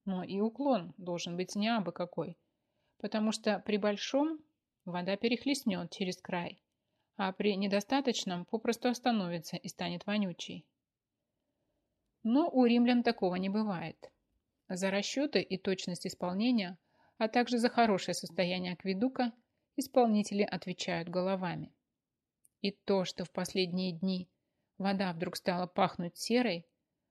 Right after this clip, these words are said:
говорило лишь о загрязнении главного источника, но никак не о недоработке людей. Однако Пемза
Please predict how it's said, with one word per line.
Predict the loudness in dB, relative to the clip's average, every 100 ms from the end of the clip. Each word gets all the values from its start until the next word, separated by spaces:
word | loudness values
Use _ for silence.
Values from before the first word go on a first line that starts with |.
| -2
говорило | 0 2 4 4 6
лишь | 6 4 0
о | -2
загрязнении | 0 2 4 4 2 0 -4
главного | -2 -2 -2 -4 -4
источника, | -4 -4 -4 -6 -8 -8 -12 -12 _ _ 0
но | 2 4
никак | 0 0 -2 -2 -6
не | -8 -6
о | -6 -6
недоработке | -6 -4 -2 -2 -4 -8 -10 -8
людей. | -6 -6 -8 -10 _ _ _ _ _ _ _ _ _ _ _ _ -14
Однако | -8 -2 -2 -2 -4
Пемза | 0 2 4 2 -8